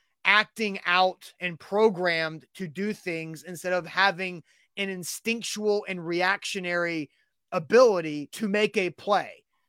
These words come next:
Where Str-, you know, Stroud is, "What, this is what I was taught. This is how I do it." Very programmed, more robotic.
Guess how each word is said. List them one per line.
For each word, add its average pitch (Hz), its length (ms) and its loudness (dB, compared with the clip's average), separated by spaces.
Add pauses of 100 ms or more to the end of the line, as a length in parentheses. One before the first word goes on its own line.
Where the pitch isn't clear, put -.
Where 170 160 -8
Str-, - 260 -12 (120)
you 185 100 -10
know, 127 140 -10
Stroud 196 440 2
is, 175 240 -6 (580)
"What, 175 220 -6 (180)
this 165 220 -8
is 202 120 -2
what 190 200 0
I 185 100 2
was 170 160 -8
taught. 196 440 0
This 170 180 -10
is 175 120 -12
how 175 180 0
I 156 80 0
do 190 260 2
it." 190 140 -4
Very 160 240 -4
programmed, 185 720 -2
more 170 320 -6
robotic. 165 720 -4